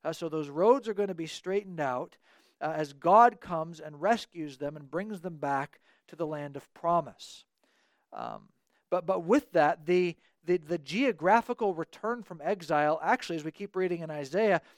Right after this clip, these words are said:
is not Isaiah's ultimate point. It's not actually what Isaiah's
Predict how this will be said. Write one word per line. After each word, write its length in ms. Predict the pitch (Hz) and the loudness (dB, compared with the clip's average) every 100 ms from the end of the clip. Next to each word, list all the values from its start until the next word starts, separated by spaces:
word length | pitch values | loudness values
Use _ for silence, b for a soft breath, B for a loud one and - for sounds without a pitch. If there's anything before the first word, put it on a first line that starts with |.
| b | b
is 160 | 165 | -4
not 220 | 170 247 196 | 2 4 4
Isaiah's 500 | 165 151 196 180 165 | 2 2 2 2 0
ultimate 480 | 185 185 160 139 | -2 -4 -10 -14
point. 300 | - 240 190 | -4 -2 -2
It's 100 | 151 | -4
not 160 | 208 247 | -2 0
actually 300 | 180 208 160 | 0 -2 -6
what 160 | 156 147 | -6 -2
Isaiah's 580 | 147 135 214 180 135 | -2 0 2 2 -2